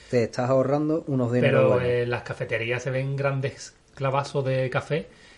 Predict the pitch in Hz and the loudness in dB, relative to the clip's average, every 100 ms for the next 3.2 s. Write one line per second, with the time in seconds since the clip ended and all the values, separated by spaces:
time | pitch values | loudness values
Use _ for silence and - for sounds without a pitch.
0 | _ 139 120 123 123 131 143 143 143 139 | _ -6 -4 -2 -2 -2 -2 0 2 2
1 | 131 131 127 131 131 131 131 127 123 131 | 2 0 0 2 4 4 4 0 0 0
2 | 127 123 123 175 175 131 123 123 123 120 | 0 -2 -2 -2 -2 -2 -2 -4 -6 -4
3 | 156 | -4